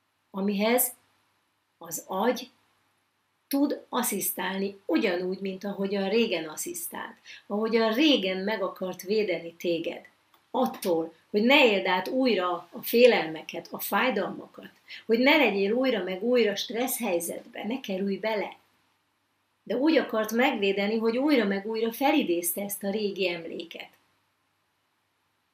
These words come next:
De te erről nem tudtál semmit, jól beleragadtál, belementél, és azt hitted, hogy ilyen stresszes az élet,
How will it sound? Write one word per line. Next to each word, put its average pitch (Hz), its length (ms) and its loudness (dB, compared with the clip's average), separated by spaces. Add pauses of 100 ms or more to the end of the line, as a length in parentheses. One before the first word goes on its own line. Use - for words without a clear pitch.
(200)
De 196 140 -12
te 196 160 0
erről 208 200 0
nem 254 180 -2
tudtál 180 380 -8
semmit, 233 640 2
jól 214 240 -2
beleragadtál, 180 840 -2
belementél, 185 680 -2
és 175 160 0
azt 214 180 -4
hitted, 185 300 -6
hogy 196 160 -4
ilyen 180 240 -4
stresszes 196 520 -8
az 175 160 -8
élet, 170 360 -4